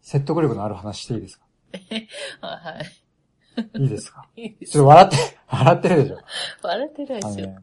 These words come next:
Speaker 1: このね、
Speaker 2: <laughs>
Speaker 1: 本の作者さんが、
Speaker 2: うん。
Speaker 1: ジョー・ハーティゲンというね、終身刑の
Speaker 2: うん。
Speaker 1: 囚人
Speaker 2: うん。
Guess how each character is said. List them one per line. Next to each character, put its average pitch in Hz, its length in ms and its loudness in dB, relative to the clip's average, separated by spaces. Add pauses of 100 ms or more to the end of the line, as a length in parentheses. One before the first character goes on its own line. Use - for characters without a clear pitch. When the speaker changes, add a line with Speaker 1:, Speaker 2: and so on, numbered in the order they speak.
(120)
Speaker 1:
こ - 160 -6
の 165 100 -6
ね、 175 180 -12 (260)
Speaker 2:
<laughs> - 240 -20
Speaker 1:
本 120 160 -12
の 98 40 -14
作 104 240 -18
者 - 160 -6
さ 95 180 -10
ん 90 120 -20
が、 104 240 -6 (160)
Speaker 2:
う 185 40 -18
ん。 156 120 -20 (240)
Speaker 1:
ジ 113 140 0
ョ 156 140 4
ー・ 151 40 2
ハ 147 300 2
ー - 20 -10 (120)
テ 151 80 -12
ィ 143 60 -8
ゲ 113 140 -2
ン 87 60 -16 (120)
と - 80 -20
い 90 140 -20
う 92 40 -20
ね、 113 220 -14 (680)
終 - 240 -2
身 185 340 -4
刑 95 220 -10
の - 120 -20 (300)
Speaker 2:
う 196 40 -14
ん。 180 300 -8 (540)
Speaker 1:
囚 - 220 -10
人 92 200 -14 (360)
Speaker 2:
う 185 60 -14
ん。 151 220 -10